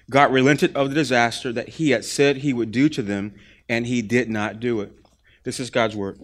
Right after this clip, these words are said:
Let's pray. Father, we pause to say thank you. Thank you for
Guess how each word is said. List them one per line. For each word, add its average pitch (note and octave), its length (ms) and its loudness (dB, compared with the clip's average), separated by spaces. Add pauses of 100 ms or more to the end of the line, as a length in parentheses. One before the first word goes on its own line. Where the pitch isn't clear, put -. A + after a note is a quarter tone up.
(160)
Let's A2+ 140 -14
pray. G2 260 -10 (1400)
Father, D#3+ 160 6
we E3 80 10
pause D#3+ 360 6
to D3 60 2
say D3+ 180 6
thank D3 300 0
you. D#3 180 2
Thank D3+ 280 -2
you D#3 80 2
for C#3+ 480 2